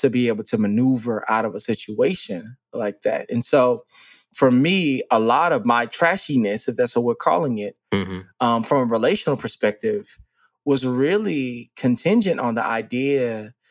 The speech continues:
Speaker 1: that, man, no matter what happened, no matter how bad it got, I wanted freedom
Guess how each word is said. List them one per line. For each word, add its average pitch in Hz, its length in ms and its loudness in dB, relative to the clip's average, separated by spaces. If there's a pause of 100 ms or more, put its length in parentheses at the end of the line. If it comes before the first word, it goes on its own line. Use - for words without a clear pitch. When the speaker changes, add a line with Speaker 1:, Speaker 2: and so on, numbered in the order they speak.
(320)
Speaker 1:
that, 131 160 2
man, 123 560 2
no 127 160 2
matter 156 320 2
what 135 240 0
happened, 127 460 0
no 131 80 0
matter 123 240 0
how 131 220 -2
bad 120 480 0
it 120 160 -10
got, 107 320 -2 (800)
I 127 80 2
wanted 117 320 0
freedom 156 440 -2